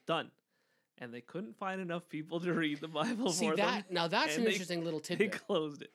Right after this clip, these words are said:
Speaker 2: Because I would totally
Speaker 1: They
Speaker 2: go to
Speaker 1: finished
Speaker 2: that.
Speaker 1: early.
Speaker 2: Uh, who is it? Fuck it, uh, fuck it.
Speaker 1: But you don't get to make your own comments, so that
Speaker 2: No, I'm not talking about making comments.
Speaker 1: <laughs>
Speaker 2: But if you,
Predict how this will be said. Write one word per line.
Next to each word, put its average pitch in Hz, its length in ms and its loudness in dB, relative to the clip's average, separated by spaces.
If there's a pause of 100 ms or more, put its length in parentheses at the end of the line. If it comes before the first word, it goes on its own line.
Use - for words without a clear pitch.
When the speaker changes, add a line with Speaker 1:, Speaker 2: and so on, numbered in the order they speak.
(160)
Speaker 2:
Because 180 280 -4
I 220 100 2
would 185 240 -2
totally 185 540 0
Speaker 1:
They 143 40 -6
Speaker 2:
go 147 120 -4
to 160 60 -2
Speaker 1:
finished 127 260 -4
Speaker 2:
that. - 60 -6
Speaker 1:
early. 117 200 -2 (220)
Speaker 2:
Uh, 160 220 0
who 226 180 -4
is 175 100 -2
it? 147 160 -10
Fuck - 240 -18
it, 156 140 -14
uh, 135 240 -14
fuck - 420 -20
it. - 60 -20
Speaker 1:
But 226 100 -4
you 240 80 2
don't 262 160 0
get 240 100 -10
to 208 60 -8
make 175 180 -8
your 170 80 -8
own 151 100 -8
comments, 151 540 -10
so 107 220 -14
that - 100 -20 (220)
Speaker 2:
No, 277 180 2
I'm 233 120 -2
not 330 140 0
talking 269 200 -2
about 202 100 -2
making 165 240 0
comments. 277 440 0 (220)
Speaker 1:
<laughs> 247 220 -4
Speaker 2:
But 208 120 2
if 165 200 0
you, 359 340 6